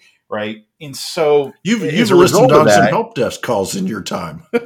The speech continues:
Speaker 1: Right. Yeah. Yeah. Yeah. And I may have placed one or two of them as
Speaker 2: Uh-huh.
Speaker 1: well. Right.
Speaker 2: Yeah,
Speaker 1: So,
Speaker 2: yeah.
Speaker 1: so I, I think that, that, that, that concept of, you know, how do I,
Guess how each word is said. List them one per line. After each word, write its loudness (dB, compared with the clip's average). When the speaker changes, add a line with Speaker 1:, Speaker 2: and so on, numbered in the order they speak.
Speaker 1:
Right. 4
Yeah. 6
Yeah. 4
Yeah. 0
And 2
I 4
may 0
have 2
placed -4
one 0
or 0
two -2
of -2
them 4
as 2
Speaker 2:
Uh-huh. 4
Speaker 1:
well. 2
Right. 4
Speaker 2:
Yeah, 2
Speaker 1:
So, -8
Speaker 2:
yeah. -12
Speaker 1:
so 2
I, -2
I 4
think -6
that, 2
that, 4
that, 4
that -2
concept 0
of, 0
you -10
know, -2
how -2
do -2
I, 4